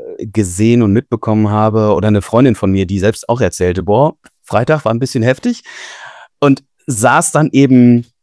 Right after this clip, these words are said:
sie stand nicht vor der Bühne, sondern saß daneben und es sind dann regelmäßig Leute zu ihr gekommen, haben ihr Wasser angeboten und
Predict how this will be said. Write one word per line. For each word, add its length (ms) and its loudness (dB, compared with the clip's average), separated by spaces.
sie 260 -6
stand 300 -2
nicht 160 -2
vor 160 0
der 100 2
Bühne, 260 -2
sondern 280 -2
saß 240 -4
daneben 400 -2
und 160 -2
es 100 -8
sind 140 -2
dann 100 -2
regelmäßig 500 0
Leute 260 0
zu 120 -6
ihr 120 0
gekommen, 340 2
haben 120 2
ihr 120 2
Wasser 200 0
angeboten 600 0
und 560 -4